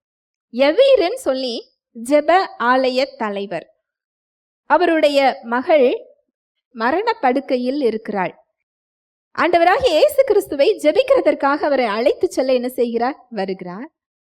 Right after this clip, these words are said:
வந்த இடத்துல பனிரெண்டு வருஷமாய் பெரும்பாடுள்ள ஒரு ஸ்திரீ,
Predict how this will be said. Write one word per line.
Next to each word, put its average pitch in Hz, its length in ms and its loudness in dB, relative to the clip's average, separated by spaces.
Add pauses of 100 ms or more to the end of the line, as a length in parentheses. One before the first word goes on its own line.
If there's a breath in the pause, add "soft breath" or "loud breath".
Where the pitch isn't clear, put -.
(280)
வந்த 339 400 0
இடத்துல 294 520 2 (160)
பனிரெண்டு 381 540 2
வருஷமாய் 285 720 0
பெரும்பாடுள்ள 294 920 0
ஒரு 226 220 -2
ஸ்திரீ, 269 560 -8